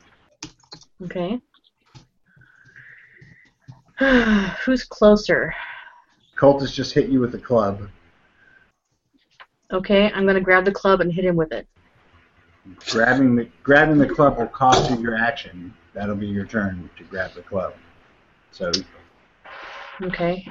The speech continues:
Speaker 1: Um. Yeah, I'll do that.
Speaker 2: Okay. You grab the club. Give me a grapple check.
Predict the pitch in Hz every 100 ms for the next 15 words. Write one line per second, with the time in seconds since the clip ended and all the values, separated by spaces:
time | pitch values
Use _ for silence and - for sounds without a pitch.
0 | 185 196 196 196 202 196 _ _ _ _
1 | - - - - - _ _ _ _ _
2 | - 240 226 220 - _ - - - 214
3 | 214 185 170 - _ _ - - 107 107
4 | - - - 104 104 98 - 139 160 147
5 | 135 131 117 117 113 - 120 127 127 123
6 | 120 123 123 123 123 139 139 92 - -